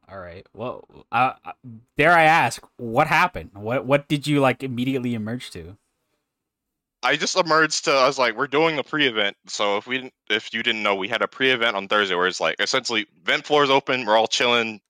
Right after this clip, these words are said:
Speaker 2: games, drinks, because it's still a bar, bar on top of that is like, and that's also when the exhibition of NorCal v SoCal was happening.
Speaker 1: Right. Okay.
Speaker 2: So I was like, "All right, I need you now." I was like, "All right, cool." I was like,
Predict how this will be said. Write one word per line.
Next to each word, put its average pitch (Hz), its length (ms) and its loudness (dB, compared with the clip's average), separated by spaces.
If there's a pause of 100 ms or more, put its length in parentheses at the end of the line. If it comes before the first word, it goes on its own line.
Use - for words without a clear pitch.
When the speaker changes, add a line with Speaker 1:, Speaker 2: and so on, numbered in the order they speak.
(180)
Speaker 2:
games, 113 600 0
drinks, 104 420 0
because 87 260 -8
it's 82 140 -14
still 95 140 0
a 85 60 0
bar, 92 300 2 (560)
bar 107 200 4
on 101 80 0
top 107 220 -2
of 107 40 -8
that 104 200 0
is 98 160 -8
like, 92 200 0
and 95 120 -6
that's 101 160 -2
also 101 340 0
when 95 180 -4 (120)
the 95 60 0
exhibition 95 760 -4 (160)
of 87 400 -2
NorCal 95 340 0
v 90 80 -10
SoCal 87 440 0
was 80 100 -6
happening. 73 420 -6 (200)
Speaker 1:
Right. 87 360 -14 (1800)
Okay. 82 280 -14 (280)
Speaker 2:
So 117 100 2
I 113 40 6
was 117 100 4
like, 117 140 2
"All 127 80 4
right, 120 120 2 (120)
I 127 100 2
need 151 200 -2
you 131 100 -4
now." 131 220 2
I 120 60 6
was 127 100 2
like, 120 120 0
"All 139 80 4
right, 117 220 2
cool." 107 240 -2
I 113 80 4
was 131 100 -2
like, 101 160 -2